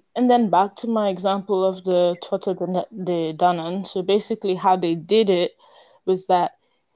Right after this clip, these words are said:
they kind of reworked the myths in, and documented them. So instead of having gods, they basically lowered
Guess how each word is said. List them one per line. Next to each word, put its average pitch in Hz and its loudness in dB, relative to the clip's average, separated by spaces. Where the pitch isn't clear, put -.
they 190 -2
kind 208 -2
of 208 0
reworked 180 0
the 180 -2
myths 185 -4
in, 190 -4
and 180 -4
documented 175 -4
them. 170 -12
So 185 -2
instead 214 -2
of 208 -4
having 180 0
gods, 175 0
they 170 -2
basically 214 -4
lowered 185 2